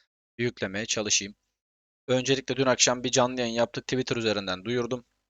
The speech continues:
Dedim ki canlı yayın isteyen var mı? Ee, talep gelince canlı yayın açmak istedim. Dün akşamki sert hareketlerden dolayı. Dolayısıyla Twitter'da tekrar tekrar ekstra bildirimler yapmadım.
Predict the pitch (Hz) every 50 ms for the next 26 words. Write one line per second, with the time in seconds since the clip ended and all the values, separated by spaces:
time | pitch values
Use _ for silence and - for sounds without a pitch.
0 | _ _ _ _ _ _ _ _ _ _ _ _ _ _ - - - 135 117 123
1 | 117 131 127 - 123 113 120 117 117 117 113 104 101 104 - - - 107 101 101
2 | 104 117 120 120 120 123 123 - _ _ _ _ _ _ - 110 104 98 95 92
3 | 92 92 92 90 92 90 87 73 - - _ _ - - 139 127 120 - - -
4 | 127 117 107 107 101 123 135 131 - - _ _ _ _ _ _ _ _ 123 123
5 | 120 113 107 101 104 101 104 104 - - 90 90 - - - - 120 123 120 -
6 | - - - - - _ _ _ _ _ _ _ _ _ _ _ _ - 135 127
7 | 117 - - 113 104 104 - 117 - 123 117 110 - 113 107 98 - 101 - -
8 | - 104 110 110 123 123 127 123 117 104 101 98 107 107 - _ _ - 123 123
9 | 123 120 110 - 120 113 110 - - 120 123 - - 98 95 107 123 127 - -
10 | _ _ _ _ _ _ _ _ _ _ _ _ - 131 117 - 107 104 - -
11 | 104 - - 101 107 104 - - - 104 101 104 110 107 98 98 90 95 110 120
12 | 120 117 113 - - 90 85 - -